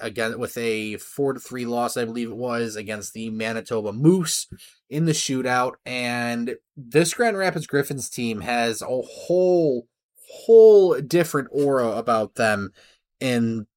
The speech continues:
twenty twenty-four. Like, you look back at twenty twenty-three when their season started, yeah, they looked decent,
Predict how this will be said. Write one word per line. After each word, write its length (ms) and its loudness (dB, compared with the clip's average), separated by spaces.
twenty 300 -2
twenty-four. 680 -6
Like, 400 2
you 100 4
look 260 2
back 360 0
at 480 0
twenty 300 0
twenty-three 540 -2
when 160 -2
their 140 0
season 360 -6
started, 580 -2
yeah, 380 2
they 180 0
looked 400 -2
decent, 580 -4